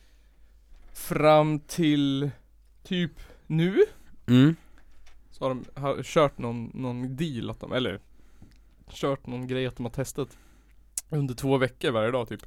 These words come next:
Speaker 2: Ja.
Speaker 1: I Stockholm och i Gävle. Så har de jämfört. Ehm, och då står det att stockholmarna knarkade som mest den tisdag den femtonde oktober tvåtusen nitton.
Speaker 2: <laughs>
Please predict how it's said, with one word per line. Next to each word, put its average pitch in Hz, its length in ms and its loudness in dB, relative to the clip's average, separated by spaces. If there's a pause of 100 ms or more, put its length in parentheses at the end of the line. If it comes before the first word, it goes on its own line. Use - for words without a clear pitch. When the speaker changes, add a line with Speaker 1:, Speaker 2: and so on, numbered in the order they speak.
(140)
Speaker 2:
Ja. 120 280 8 (560)
Speaker 1:
I 143 100 -6
Stockholm 135 520 -2
och - 240 -8
i 113 260 -8
Gävle. 113 380 -4
Så 147 120 -6
har 156 60 -2
de 139 120 -4
jämfört. 131 600 -2 (1160)
Ehm, 131 440 2 (2000)
och 156 120 0
då 165 100 2
står 139 200 2
det 131 60 6
att - 100 -2
stockholmarna 180 600 4
knarkade 156 460 2
som 185 180 2
mest - 540 2 (460)
den 139 340 -2
tisdag 165 440 0
den 156 160 8
femtonde 190 640 6
oktober 151 520 0
tvåtusen 135 380 -4
nitton. 131 400 -6 (300)
Speaker 2:
<laughs> 160 80 2